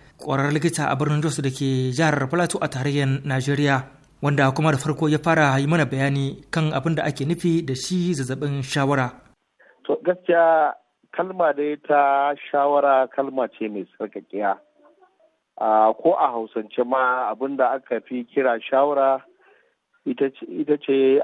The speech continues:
Speaker 2: a ga idan mutum ya, ya sauya, wato farin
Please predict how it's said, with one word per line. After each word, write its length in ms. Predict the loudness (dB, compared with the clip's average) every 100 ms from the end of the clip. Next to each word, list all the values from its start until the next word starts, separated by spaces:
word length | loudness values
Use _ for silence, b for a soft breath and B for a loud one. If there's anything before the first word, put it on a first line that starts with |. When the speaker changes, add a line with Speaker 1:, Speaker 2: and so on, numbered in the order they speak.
| 0
Speaker 2:
a 100 | -4
ga 180 | -2 0 0
idan 340 | 0 0 -2
mutum 680 | -6 -10 -8 -6 -6 -6 -2
ya, 380 | 2 4 4 2 -2 _ _ _ -16 -8
ya 300 | -2 2 2 0 -6
sauya, 380 | -4 -2 0 0
wato 300 | 0 -4 -10 -4
farin 520 | -2 -2 -4 -8 -10